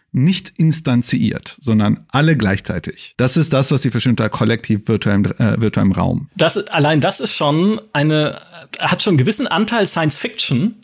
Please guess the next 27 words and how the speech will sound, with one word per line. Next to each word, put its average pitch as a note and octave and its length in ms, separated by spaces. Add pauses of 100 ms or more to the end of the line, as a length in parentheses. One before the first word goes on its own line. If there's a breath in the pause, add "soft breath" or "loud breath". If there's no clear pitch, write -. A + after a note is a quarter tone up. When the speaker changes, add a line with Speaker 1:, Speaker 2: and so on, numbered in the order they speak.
(420 loud breath)
Speaker 2:
weil C#3+ 340
wir D3+ 540
momentan C3+ 800
uns D#3 280
noch D3 160
keine D#3 320
Plattform G3+ 760
vorstellen C#3 720
können. C#3+ 220
Ja, F#3+ 60
vorstellen D3 340
können D#3 200
wir G3+ 80
sie, G#3 180
aber C3 320 (180)
technisch E3+ 320
umsetzen G3 520
<laughs> D3 40
nicht, G3+ 380 (540 loud breath)
in E3 160
der E3 200
tatsächlich F3+ 800
Hunderte G#3 500
oder C3+ 220
gar B2 240 (140)
Tausende E3+ 760
Menschen D#3 600